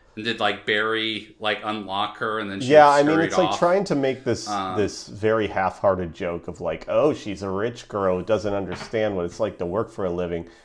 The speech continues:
Speaker 2: But it just makes her come off as, like, a total dunce who's completely tone deaf to the lives of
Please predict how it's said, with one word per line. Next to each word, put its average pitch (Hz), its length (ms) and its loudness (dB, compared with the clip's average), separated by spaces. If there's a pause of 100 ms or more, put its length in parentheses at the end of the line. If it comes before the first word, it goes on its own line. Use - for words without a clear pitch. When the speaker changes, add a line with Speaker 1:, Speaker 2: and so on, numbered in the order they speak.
(140)
Speaker 2:
But 131 120 2
it 135 100 0
just 170 180 -4
makes 233 180 0
her 139 120 -2
come 113 220 0
off 117 340 2
as, 95 200 -4
like, 95 220 -2
a 92 80 -4
total 104 460 -4
dunce 92 500 -2
who's 92 220 -6
completely 95 680 -8
tone 87 380 -4
deaf 95 320 0
to 110 100 -6
the 87 140 -4
lives 82 460 -4
of 90 120 -8